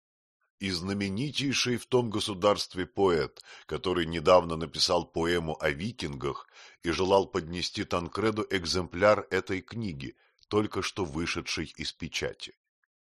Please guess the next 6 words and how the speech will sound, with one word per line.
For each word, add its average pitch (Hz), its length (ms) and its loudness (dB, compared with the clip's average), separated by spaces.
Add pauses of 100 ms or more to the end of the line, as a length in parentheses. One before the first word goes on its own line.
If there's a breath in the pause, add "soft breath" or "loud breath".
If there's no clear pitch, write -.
(280)
Принц 80 420 -6
Танкред 76 680 -2 (160)
отправился 127 720 2
к - 120 -4
Элеоноре 80 580 0
охотно. 58 760 -8